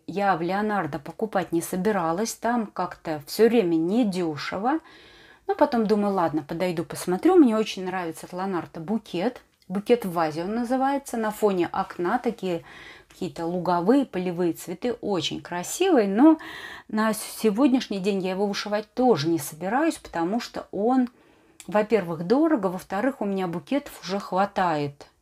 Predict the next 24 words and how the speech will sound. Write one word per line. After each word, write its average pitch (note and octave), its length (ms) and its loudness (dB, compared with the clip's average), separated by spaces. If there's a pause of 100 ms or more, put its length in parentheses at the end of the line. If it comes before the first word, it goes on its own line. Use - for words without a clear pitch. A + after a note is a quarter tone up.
(140)
И, D#3+ 340 2 (600)
м, E3 560 -4 (200)
тех, - 380 -2
которые E3 480 -2
вышитые, C#4+ 840 2
тех, G3 240 -8
которые E3 400 -6
в D3 40 -10
запасах, B3+ 840 0 (100)
и G3+ 300 -2
тех, D3+ 200 -10
которые E3 400 -4
сейчас G#3+ 520 0
вышиваю. C4 580 2 (420)
Ну, D#4+ 160 8
думаю, A#3+ 320 2
ладно, E3+ 340 0
посмотрю, G3 500 -2
сколько A#3+ 420 -2
он G#3 120 -6
стоит. D#3+ 480 -6 (240)
Поднесла G#3 540 2
его D#3+ 420 0
кассиру, G3+ 680 2